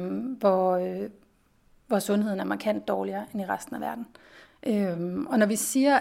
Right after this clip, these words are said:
at, øh, at det går bedre, øh,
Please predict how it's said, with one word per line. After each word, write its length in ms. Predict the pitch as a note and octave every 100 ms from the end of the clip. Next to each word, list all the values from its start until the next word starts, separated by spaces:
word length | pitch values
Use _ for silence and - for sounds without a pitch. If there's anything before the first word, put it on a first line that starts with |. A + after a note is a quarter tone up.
| B3+
at, 340 | F#3 - -
øh, 240 | G3 G3 G3 - _ _ _ -
at 140 | -
det 80 | B3
går 120 | A3+
bedre, 440 | A3+ A3+ A#3 B3 A#3+ - _
øh, 800 | - A3 G3 F#3+ F#3+ G3 G3+ A#3